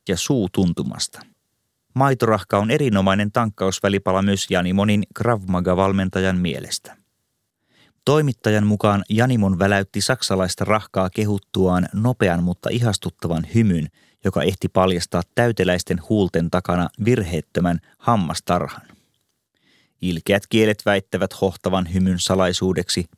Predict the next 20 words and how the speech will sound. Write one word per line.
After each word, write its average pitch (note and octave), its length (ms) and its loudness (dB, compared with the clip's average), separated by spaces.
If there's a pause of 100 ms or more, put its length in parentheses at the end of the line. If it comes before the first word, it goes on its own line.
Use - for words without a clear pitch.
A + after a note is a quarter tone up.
posliinikuorikon, F#2 1160 0 (580)
että - 220 -4
Janimon F2+ 480 2
olisi F#2+ 280 -2
ollut F#2 220 -4
lapsesta F#2 460 -2
saakka F2 420 -4 (280)
toivoton F2+ 640 2
mehuaddikti. F2+ 1000 -4 (1040)
Maitorahkakohu A#2 840 0
teki A2+ 260 -2
Janimonista A2 580 2
aiempaa G#2+ 540 2
varovaisemman. E2+ 760 -4 (800)
Jatkossa G2 440 -2
hän G#2+ 220 2
ei G#2 100 0
suoralta G#2+ 400 0
kädeltä G2+ 380 0
kieltäytynyt F2+ 760 -2